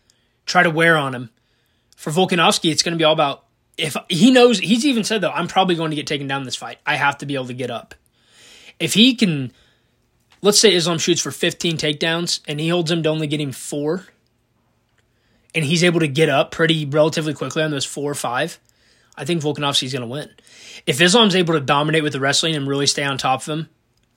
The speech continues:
it's gonna be a long night for Volkanovski, though. The featherweight title,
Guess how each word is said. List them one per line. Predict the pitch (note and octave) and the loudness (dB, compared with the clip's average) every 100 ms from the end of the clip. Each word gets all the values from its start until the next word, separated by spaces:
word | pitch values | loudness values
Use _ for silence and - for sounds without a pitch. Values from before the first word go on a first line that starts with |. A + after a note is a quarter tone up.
| _ | _
it's | - - | -8 -2
gonna | - E3 | 0 2
be | D3+ | 2
a | |
long | C3+ C3 | 0 -4
night | B2+ A#2+ | -6 -8
for | B2+ | -10
Volkanovski, | A#2+ A#2+ B2 B2+ - | -10 -12 -4 -4 -4
though. | - - _ _ _ _ _ _ _ _ _ - _ _ _ - | -14 -18 _ _ _ _ _ _ _ _ _ -20 _ _ _ -8
The | |
featherweight | - G3 G#3 F#3 | 2 6 6 4
title, | D3+ D3 | 2 0